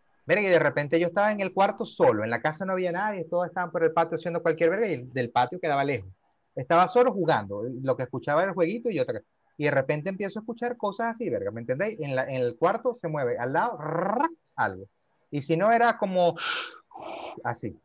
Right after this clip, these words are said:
Y yo, "Mierda, ¿y esta verga qué es?". Como si alguien te estuviera respirando al lado. Esa verga, y yo, "Mierda, mierda". Yo no le paraba bolas porque estaba jugando, o sea, me interesaba más el juego.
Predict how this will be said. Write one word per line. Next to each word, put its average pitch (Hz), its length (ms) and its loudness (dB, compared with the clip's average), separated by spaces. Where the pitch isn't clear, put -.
Y 117 140 -10
yo, 110 100 -10
"Mierda, 113 320 -8
¿y 101 120 -6
esta 123 180 -8
verga 151 200 -4
qué 156 100 -4
es?". 156 60 -8
Como 117 160 -8
si - 100 -4
alguien 185 140 0
te 202 80 -2
estuviera 190 300 0
respirando 175 420 0
al 123 60 0
lado. 90 200 -6
Esa - 160 -14
verga, 92 160 -6
y 104 40 -8
yo, 98 100 -6
"Mierda, 120 360 -10
mierda". 110 260 -10
Yo 170 140 2
no 220 80 2
le 196 100 0
paraba 170 240 2
bolas 160 240 4
porque 262 180 -6
estaba 120 240 2
jugando, 131 320 2
o - 20 -20
sea, 110 120 -6
me 110 60 -4
interesaba 117 500 0
más 190 200 0
el 226 80 -2
juego. 170 380 2